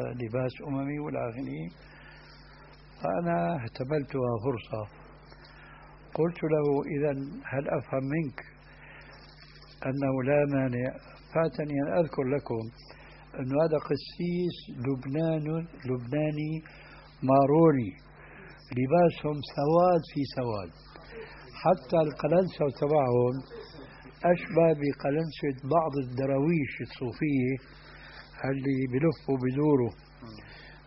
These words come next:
إلهم قلنسوة هيك طويلة جدًا،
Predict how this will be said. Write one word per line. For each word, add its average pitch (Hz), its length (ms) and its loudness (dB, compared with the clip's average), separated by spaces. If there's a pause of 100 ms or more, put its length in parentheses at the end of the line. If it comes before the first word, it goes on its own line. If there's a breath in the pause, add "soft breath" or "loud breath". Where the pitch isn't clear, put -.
إلهم 156 280 0
قلنسوة 156 460 4
هيك 147 280 4 (300)
طويلة 143 440 0 (160)
جدًا، 147 320 -2